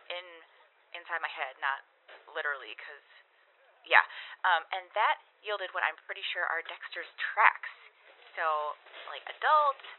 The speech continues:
light on his feet, but really bad at hiding his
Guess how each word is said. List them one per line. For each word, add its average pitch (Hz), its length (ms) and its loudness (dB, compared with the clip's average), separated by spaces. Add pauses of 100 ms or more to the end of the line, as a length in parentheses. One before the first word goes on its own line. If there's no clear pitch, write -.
(420)
light 226 160 2
on 220 80 0
his 220 240 -10
feet, 208 300 -10 (600)
but 165 220 0 (240)
really 214 400 -8
bad 180 420 10
at 165 140 0
hiding 196 320 -4
his - 80 -20